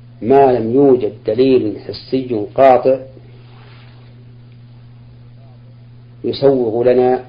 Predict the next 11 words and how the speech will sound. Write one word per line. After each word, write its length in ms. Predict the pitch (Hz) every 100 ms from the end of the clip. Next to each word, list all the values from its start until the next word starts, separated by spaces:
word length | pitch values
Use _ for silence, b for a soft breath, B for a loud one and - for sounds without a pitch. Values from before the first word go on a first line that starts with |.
| 123
أن 220 | 117 120
نصرف 380 | 135 - 113 107
ال-، 240 | 104 -
النصوص 840 | 113 107 113 120 117 - 131 120 107
عن 140 | 123
ظواهرها 680 | 113 110 107 123 131 135 165 - - - - - - - - -
إلى 260 | 135 127 117
ما 140 | 123
يوافق 480 | 117 123 127 - - -
هذا 480 | 120 117 110 110 - - - - - - - - - - 104
النص 560 | 107 123 - - -